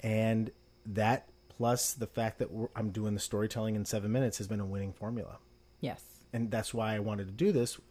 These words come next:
Speaker 1: fifty episodes in. Let's talk about it, because this
Speaker 2: We're
Speaker 1: has been amazing. It's not like, "Oh, we've done fifty and, like, three of our friends." We're, we're talking about thousands and thousands of downloads. It's, like, fucking awesome.
Speaker 2: It's crazy.
Speaker 1: Yeah. And it's,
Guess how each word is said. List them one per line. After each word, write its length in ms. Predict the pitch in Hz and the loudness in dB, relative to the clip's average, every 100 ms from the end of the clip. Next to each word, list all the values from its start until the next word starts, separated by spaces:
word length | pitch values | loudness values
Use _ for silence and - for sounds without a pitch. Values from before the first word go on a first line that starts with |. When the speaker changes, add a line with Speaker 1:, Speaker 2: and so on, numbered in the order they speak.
| - - | -20 -8
Speaker 1:
fifty 340 | 131 127 131 | -2 0 2
episodes 420 | 139 147 - 120 147 | 0 0 -2 0 4
in. 220 | 175 156 - - - - - - - | 4 2 -2 -20 -20 -20 -20 -20 -16
Let's 140 | - - | -8 -4
talk 280 | 151 214 | -2 -2
about 280 | 139 101 101 | -2 0 2
it, 100 | 107 | 2
because 480 | 120 - 123 117 113 - - - - | 0 0 0 0 -2 -10 -20 -20 4
this 100 | 247 | 4
Speaker 2:
We're 40 | |
Speaker 1:
has 100 | 143 | 6
been 140 | 135 127 | 6 6
amazing. 420 | 123 233 139 104 | 6 8 6 4
It's 120 | 107 | 4
not 100 | 170 | 4
like, 140 | 131 | 6
"Oh, 60 | 135 | 6
we've 140 | 139 | 6
done 160 | 131 123 | 6 4
fifty 300 | - 139 131 | 4 4 4
and, 60 | 117 | 2
like, 140 | 104 - | 2 0
three 180 | - 127 | 2 4
of 100 | 117 | 6
our 80 | 101 | 2
friends." 440 | - 139 156 120 | 2 4 4 4
We're, 180 | 123 131 | 2 0
we're 120 | 127 120 | 0 -2
talking 160 | 147 | -2
about 160 | 117 - | -4 -2
thousands 500 | 120 117 117 117 107 | 2 4 4 2 0
and 80 | 104 | 0
thousands 320 | 107 101 101 | 0 0 -4
of 80 | 87 | -2
downloads. 560 | 123 160 135 92 95 110 | 2 4 4 2 -2 -4
It's, 180 | 107 | -4
like, 200 | 117 110 - - - - | -2 -2 -6 -20 -20 -10
fucking 340 | 113 - 120 | -8 -4 -2
awesome. 500 | 156 233 - - - - - | 0 0 -2 -8 -16 -20 -18
Speaker 2:
It's 120 | - | -14
crazy. 760 | - - 165 165 147 127 98 143 | -10 -2 2 2 0 -2 0 2
Speaker 1:
Yeah. 180 | 110 78 - - - - - - | 2 0 -14 -20 -20 -20 -20 4
And 180 | 196 202 | 6 6
it's, 180 | 175 | 4